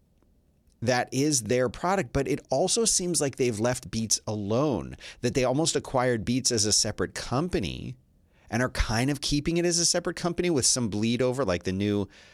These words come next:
uh, headphones that they have, which I haven't seen these things in person,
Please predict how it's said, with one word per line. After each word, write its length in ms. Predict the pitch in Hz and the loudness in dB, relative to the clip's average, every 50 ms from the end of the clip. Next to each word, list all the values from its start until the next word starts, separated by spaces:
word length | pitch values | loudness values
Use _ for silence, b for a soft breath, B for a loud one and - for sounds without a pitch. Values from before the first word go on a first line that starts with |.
| b b b b | b b b b
uh, 380 | - 95 92 90 87 85 82 67 | -2 0 2 2 2 0 0 -2
headphones 520 | - - 110 110 - - 123 123 123 117 | 0 0 -2 -2 0 -2 0 0 0 0
that 100 | 127 - | 0 0
they 80 | - 113 | -2 0
have, 260 | 107 120 117 117 104 | 0 0 0 0 0
which 260 | 101 98 92 - - - - _ _ _ _ _ _ _ _ _ _ _ _ _ _ - | -2 0 0 -2 -4 -6 -12 _ _ _ _ _ _ _ _ _ _ _ _ _ _ -2
I 100 | 127 151 | 0 2
haven't 260 | 185 202 208 196 - | 2 2 0 2 2
seen 260 | - - - 151 151 | 2 2 2 0 0
these 220 | 135 110 98 87 - | 2 2 2 2 0
things 240 | 92 87 82 76 | 0 -2 -4 -4
in 80 | 80 76 | -6 -8
person, 640 | - - - 90 90 85 - - - - - - - | -6 -4 -2 -2 0 -2 -2 -4 -6 -10 -14 -16 -14